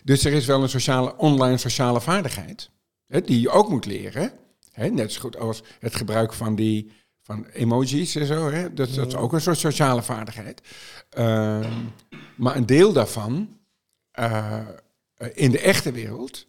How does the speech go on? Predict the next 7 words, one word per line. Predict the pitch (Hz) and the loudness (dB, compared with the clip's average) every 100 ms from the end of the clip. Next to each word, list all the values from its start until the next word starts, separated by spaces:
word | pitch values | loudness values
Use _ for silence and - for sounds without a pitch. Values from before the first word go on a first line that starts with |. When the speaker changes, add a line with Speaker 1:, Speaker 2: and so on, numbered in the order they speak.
| - | -6
Speaker 1:
als | - - | -2 -2
je, | 135 | -2
als | 131 | 0
we | 120 | 2
niet | 117 | 2
oppassen, | 196 - 120 107 - - _ _ _ _ _ _ | 0 -4 -6 -8 -12 -14 _ _ _ _ _ _
eh, | - 110 104 | -4 -2 -2